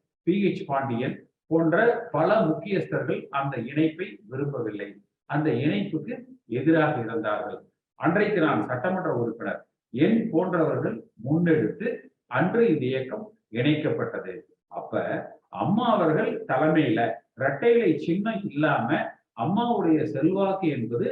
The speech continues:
இருபத்தி மூன்று சதவீத வாக்குகளை பெற்றவர்களாக, இருபத்தி ஆறு, இருபத்தி ஏழு சட்டமன்ற உறுப்பினர்களை பெற்றவர்களாக அவர் அங்கீகரிக்கப்பட்ட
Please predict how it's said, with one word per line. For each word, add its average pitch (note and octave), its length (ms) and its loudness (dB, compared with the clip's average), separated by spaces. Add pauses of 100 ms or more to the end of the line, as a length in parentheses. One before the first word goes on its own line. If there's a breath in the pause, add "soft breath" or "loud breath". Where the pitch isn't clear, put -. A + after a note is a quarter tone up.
(320)
இருபத்தி A3+ 560 -2
மூன்று D3+ 400 -2
சதவீத D3+ 560 -2
வாக்குகளை D3+ 680 -2
பெற்றவர்களாக, G#2+ 880 -4 (720)
இருபத்தி G#3+ 500 2
ஆறு, D#3 260 6
இருபத்தி F#3 400 2
ஏழு D3+ 240 4
சட்டமன்ற A3+ 640 -6
உறுப்பினர்களை D3+ 640 -2
பெற்றவர்களாக C3+ 840 -4 (420)
அவர் A#2 240 2
அங்கீகரிக்கப்பட்ட E3+ 920 0